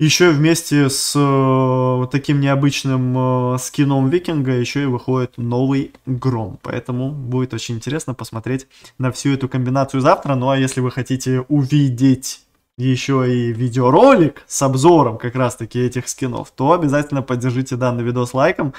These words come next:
и напишите в комментариях, что эта тема была бы интересна. Завтра тогда постараюсь как можно быстрее после ей, э, выдачи этих скинов записать видос и показать вам эти замечательные скины.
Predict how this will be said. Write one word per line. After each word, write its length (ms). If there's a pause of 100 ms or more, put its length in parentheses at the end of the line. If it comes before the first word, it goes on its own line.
(220)
и 40
напишите 360
в 80
комментариях, 480
что 140
эта 120
тема 240
была 220
бы 100
интересна. 460
Завтра 240
тогда 240
постараюсь 500
как 160
можно 260
быстрее 600 (500)
после 460 (100)
ей, 540
э, 220
выдачи 440
этих 180
скинов 360
записать 360
видос 360 (640)
и 200
показать 840
вам 440 (180)
эти 320
замечательные 760
скины. 360